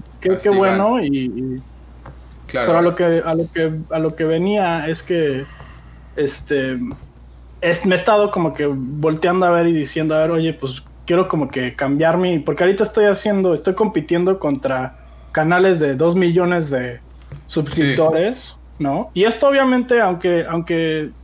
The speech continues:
Speaker 1: sí hay mucha gente que tú dices, como, como dijiste tú, este, pues, no es para, para los suscriptores. Yo quiero llegar mínimo a un punto donde estoy generando suficiente dinero para poder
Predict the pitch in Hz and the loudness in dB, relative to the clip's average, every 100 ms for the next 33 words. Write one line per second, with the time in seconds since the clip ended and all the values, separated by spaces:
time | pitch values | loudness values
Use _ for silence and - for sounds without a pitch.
0 | - - 226 240 240 208 214 208 190 151 | -10 -2 0 2 2 0 0 -2 -2 -2
1 | 185 180 180 165 143 - 151 156 - 160 | 0 0 0 -4 -6 -8 -4 -4 -4 -4
2 | 165 196 208 180 196 180 180 - - - | -2 -2 -2 -2 2 2 0 -8 -20 -20
3 | - - - 135 147 131 139 135 - - | -20 -14 -8 -6 -4 -4 -4 -6 -8 -12
4 | - - - - 165 185 208 202 196 - | -14 -16 -16 -4 0 4 4 4 2 0
5 | 160 147 139 156 147 135 156 - 151 143 | -2 -2 -4 -2 -2 -4 -6 -4 -6 -2
6 | 180 180 175 247 - - - - - - | 2 4 4 0 -4 -10 -16 -20 -20 -2
7 | 165 196 247 214 180 185 190 220 233 226 | 0 2 4 4 4 4 2 2 2 2
8 | 220 214 202 202 185 151 135 - 165 160 | 0 0 -4 -2 -2 -2 -6 -4 -2 -2
9 | 156 120 - - 175 160 170 190 165 147 | -4 -6 -12 -8 -2 2 2 2 -2 -4
10 | 143 175 170 180 160 165 175 156 165 143 | -6 -6 -2 -2 0 0 0 -4 -4 -4
11 | 147 147 | -4 -4